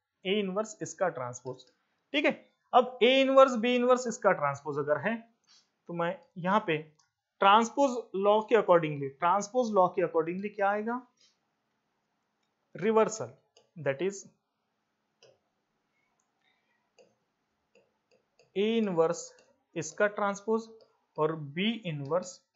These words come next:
इसका ट्रांसपोज, ठीक है। तो अब देखिए सिंपल, हम्म, नहीं, ये अपन गलत वे से जा रहे हैं, एक स्टेप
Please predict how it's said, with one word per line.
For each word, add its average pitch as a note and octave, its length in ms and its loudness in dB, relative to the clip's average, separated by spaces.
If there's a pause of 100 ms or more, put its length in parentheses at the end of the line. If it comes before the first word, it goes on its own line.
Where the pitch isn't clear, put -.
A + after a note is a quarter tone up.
(360)
इसका E3 340 -4
ट्रांसपोज, B2 600 -16 (640)
ठीक C4+ 120 -2
है। G4 100 -2 (1080)
तो F#3 60 2
अब F#3+ 100 -2
देखिए A3+ 340 -4 (1600)
सिंपल, E3 480 -12 (480)
हम्म, E3+ 360 -12 (120)
नहीं, E3 240 0 (720)
ये D#3+ 100 0
अपन E3+ 380 0
गलत F#3+ 300 6
वे G3 140 6
से G3+ 160 -2
जा G3 180 2
रहे G3+ 120 -2
हैं, G#3+ 140 -12 (2500)
एक E3+ 200 -6
स्टेप D#3+ 280 -6